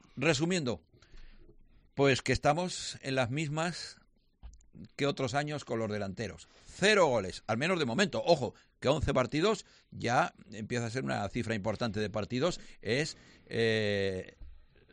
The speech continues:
ya más de la cu-, de una cuarta parte de la liga, ¿eh?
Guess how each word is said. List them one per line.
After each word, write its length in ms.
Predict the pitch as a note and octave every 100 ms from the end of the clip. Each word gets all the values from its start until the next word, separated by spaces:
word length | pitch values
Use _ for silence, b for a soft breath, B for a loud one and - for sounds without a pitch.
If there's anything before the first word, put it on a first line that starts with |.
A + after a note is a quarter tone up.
| - A2 G#2 F#2+ F#2+ G2
ya 200 | F#2+ C3
más 300 | C3+ D#3 D3+
de 80 | C#3
la 100 | A#2
cu-, 140 | A#2 -
de 440 | A2 G#2+ A2 G#2+
una 180 | A#2 B2
cuarta 300 | B2 A#2 A2+
parte 220 | G#2+ A2 A2
de 80 |
la 100 | F#2+
liga, 320 | F2 D#2+ D#2+
¿eh? 60 | D3